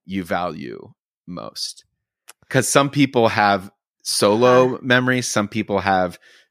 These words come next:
Speaker 1: memories with big groups. Sometimes the groups are strangers, sometimes they're friends, sometimes they're family, sometimes
Speaker 2: Mm-hmm.
Speaker 1: they're vacations, i-, i-, strange places, sometimes they're very familiar places. So I hope I,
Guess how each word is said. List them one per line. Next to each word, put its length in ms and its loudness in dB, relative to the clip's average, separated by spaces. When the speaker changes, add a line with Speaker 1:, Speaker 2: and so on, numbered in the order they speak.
Speaker 1:
memories 580 0
with 160 -4
big 200 0
groups. 380 -2
Sometimes 540 -2
the 80 0
groups 260 -4
are 40 -2
strangers, 640 0
sometimes 560 -2
they're 120 2
friends, 480 -2
sometimes 480 -6
they're 80 -4
family, 720 -6
sometimes 580 0
Speaker 2:
Mm-hmm. 60 -8
Speaker 1:
they're 480 4
vacations, 1120 0
i-, 100 -8
i-, 60 -6
strange 480 0
places, 460 2
sometimes 420 -4
they're 80 -2
very 160 2
familiar 500 -2
places. 720 -4
So 140 0
I 20 4
hope 160 4
I, 220 4